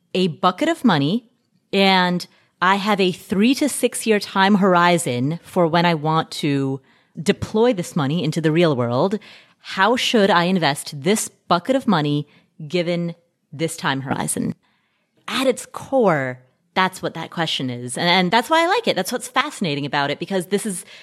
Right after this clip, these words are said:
that core question is applicable to a lot of people who are listening to this, even if their situation is different, even if their details are different. The core question of how do you align your money with your timeline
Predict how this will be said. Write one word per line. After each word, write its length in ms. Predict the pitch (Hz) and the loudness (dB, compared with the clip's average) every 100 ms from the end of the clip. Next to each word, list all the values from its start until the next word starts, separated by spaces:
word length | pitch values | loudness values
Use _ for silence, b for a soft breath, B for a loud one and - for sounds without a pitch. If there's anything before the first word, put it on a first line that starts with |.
| B B B B B 180 | B B B B B -2
that 220 | 185 - | -2 -2
core 260 | - 320 339 | -2 0 0
question 420 | 262 196 - 185 | 0 0 0 -2
is 100 | 170 | -2
applicable 540 | - 247 247 170 151 | -2 -2 2 2 2
to 160 | - 170 | 0 0
a 40 | |
lot 320 | 156 170 190 | 2 2 4
of 80 | 190 | 2
people 240 | 196 175 165 | -2 -4 0
who 120 | 160 | 2
are 100 | 156 | 2
listening 340 | 160 - 135 | 0 0 -4
to 100 | 127 | -4
this, 340 | 127 - - - - | -8 -8 -8 -10 -2
even 260 | 202 180 | 0 0
if 120 | 165 - | -2 0
their 140 | 160 | -2
situation 540 | - - 220 247 240 | -2 -2 2 2 4
is 80 | 220 | 2
different, 300 | 208 - 196 | 2 -4 -2
even 180 | 165 156 | -2 -4
if 100 | - | -2
their 120 | 143 | -2
details 420 | 143 220 226 185 | 2 2 4 2
are 60 | 160 | 2
different. 640 | 147 143 143 135 131 - B B B B B B _ 165 | -2 -4 -4 -2 -4 -8 B B B B B B _ -6
The 80 | |
core 300 | 180 - 208 | -4 2 2
question 420 | 202 202 175 - 165 | 4 2 2 2 4
of 260 | 156 151 | 4 2
how 240 | 185 190 185 | -2 -2 0
do 60 | |
you 180 | 185 165 | 2 2
align 360 | 160 156 156 156 | 2 0 0 -2
your 140 | 147 | -4
money 340 | 151 165 156 | -2 0 0
with 160 | 143 143 | -4 -6
your 80 | 143 | -4
timeline 720 | 185 160 139 123 120 123 | 0 0 0 -4 -4 -6